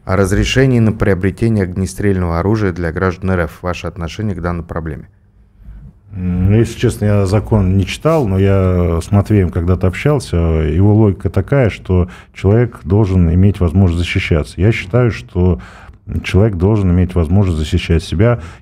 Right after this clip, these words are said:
Speaker 2: Я не знаю, как насчет ношения оружия, там, применения оружия, но, например, закон о, там, таком, а, "Мой дом, моя крепость", он необходим. То есть, когда к тебе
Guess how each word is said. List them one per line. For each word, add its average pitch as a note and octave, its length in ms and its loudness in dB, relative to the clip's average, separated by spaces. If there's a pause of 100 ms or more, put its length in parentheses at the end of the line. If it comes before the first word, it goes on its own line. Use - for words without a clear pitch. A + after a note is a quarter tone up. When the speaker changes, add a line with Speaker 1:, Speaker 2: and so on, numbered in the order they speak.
Speaker 2:
Я F2 80 2
не G2 80 4
знаю, G2 180 4
как - 200 -4
насчет F2+ 300 0
ношения F#2 640 2
оружия, E2 400 2
там, D#2 200 -2
применения G#2 580 2
оружия, D#2+ 340 0
но, F2+ 300 2 (260)
например, F#2+ 380 2
закон F2+ 480 0
о, F2 400 0 (260)
там, E2 400 2 (220)
таком, F2 480 0 (380)
а, - 200 0
"Мой F#2 220 6
дом, F#2+ 200 2
моя F#2 200 2
крепость", C3+ 420 -2
он G#2+ 120 4
необходим. F2 640 0 (100)
То F2 60 -2
есть, D#2 100 -4
когда F2 640 0 (840)
к - 80 -20
тебе F#2 540 0